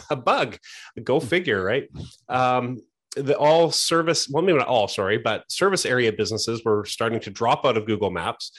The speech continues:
uh, and organic results were not affected. So that's good. Uh, people are starting to think it was a,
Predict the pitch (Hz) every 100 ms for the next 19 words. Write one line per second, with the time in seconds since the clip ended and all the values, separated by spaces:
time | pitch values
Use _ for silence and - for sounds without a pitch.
0 | - - - 110 110 120 120 113 127 131
1 | 131 117 110 - 107 95 92 78 76 87
2 | - 98 95 85 - 139 107 - _ _
3 | _ - 107 104 104 120 113 107 107 101
4 | 101 101 - 95 101